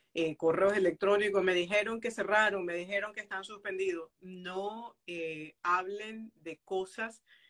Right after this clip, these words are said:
que definitivamente son como el, el teléfono roto, ¿no? Uno dice algo aquí y lo que llega a la otra punta es completamente diferente.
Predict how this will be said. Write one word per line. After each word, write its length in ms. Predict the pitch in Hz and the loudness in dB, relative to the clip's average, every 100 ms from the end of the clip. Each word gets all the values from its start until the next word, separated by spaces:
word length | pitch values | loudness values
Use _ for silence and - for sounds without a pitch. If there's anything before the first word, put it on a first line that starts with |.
| _ | _
que 300 | - 190 202 | -2 0 0
definitivamente 1400 | 202 202 185 160 147 165 170 185 190 180 185 180 175 156 | -4 -6 -6 -6 -4 -2 0 0 0 -2 -2 -2 -2 -4
son 380 | - 180 165 160 | -8 -4 -4 -2
como 240 | 185 175 | -2 0
el, 160 | 156 151 | 0 0
el 120 | 151 | -2
teléfono 440 | 170 165 170 208 | -2 -2 -2 -2
roto, 400 | 190 175 143 143 | 0 0 -2 -4
¿no? 160 | 156 220 | -4 0
Uno 260 | 185 156 165 | 0 0 -2
dice 280 | 196 196 | -2 2
algo 200 | 196 190 | 2 4
aquí 360 | 185 185 220 240 | 4 2 -6 -4
y 80 | 208 | -2
lo 120 | 175 | -2
que 160 | 165 156 | -2 0
llega 240 | 175 185 | 2 2
a 40 | |
la 120 | 185 170 | 4 2
otra 260 | 165 160 | 0 -4
punta 280 | 170 160 165 | -8 -10 -10
es 60 | - | -12
completamente 760 | 160 180 165 165 160 160 151 | -10 -4 -4 -4 -10 -12 -12
diferente. 580 | 151 147 135 - - _ | -14 -12 -14 -16 -20 _